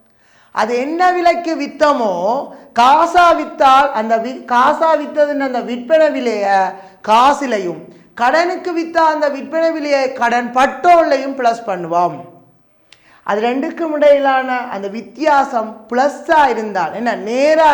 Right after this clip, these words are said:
இருந்தால் அது லாபம், மொத்த லாபம்னு சொல்லிக்கொள்வோம். அது உரிமையை கூட்டும். அது ரெண்டுக்கும் இடையிலான வித்தியாசம் மறையா இருந்துச்சென்றால் நட்டம். அதை எங்க? உரிமையில மைனஸ் பண்ணிக்கொள்ளும். அவ்வளவுதான் விற்பனைன்ற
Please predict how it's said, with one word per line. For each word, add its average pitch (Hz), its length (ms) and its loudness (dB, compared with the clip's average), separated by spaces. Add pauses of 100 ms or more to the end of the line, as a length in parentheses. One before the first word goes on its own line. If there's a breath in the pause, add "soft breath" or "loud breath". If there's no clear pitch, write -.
(100)
இருந்தால் 247 320 -2
அது 262 80 0 (140)
லாபம், 277 440 4 (460 loud breath)
மொத்த 349 360 2 (100)
லாபம்னு 247 580 2
சொல்லிக்கொள்வோம். 196 580 -2 (140)
அது 190 80 -4 (100)
உரிமையை 247 460 -4 (140)
கூட்டும். 240 420 -4 (520 loud breath)
அது 254 140 4 (140)
ரெண்டுக்கும் 339 540 2
இடையிலான 320 520 2 (140)
வித்தியாசம் 285 600 0 (140)
மறையா 330 400 2 (140)
இருந்துச்சென்றால் 233 840 -2 (480 loud breath)
நட்டம். 277 540 0 (240)
அதை 208 240 -6
எங்க? 247 180 -4 (380)
உரிமையில 240 480 -6 (400)
மைனஸ் 180 420 -12
பண்ணிக்கொள்ளும். 143 540 -16 (120)
அவ்வளவுதான் 247 580 -4
விற்பனைன்ற 175 480 -12